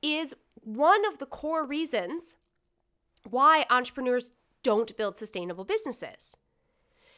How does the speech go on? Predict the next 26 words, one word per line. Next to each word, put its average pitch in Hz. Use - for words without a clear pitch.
Because 262
I'll -
give 269
you 285
an 226
example. 160
A 277
lot 294
of 480
people 302
don't 247
know 240
where 220
their 196
time 214
is 170
going. 185
They 254
feel 370
busy, 202
they're 254
checking 359
things 302
off 226
a -
list, 190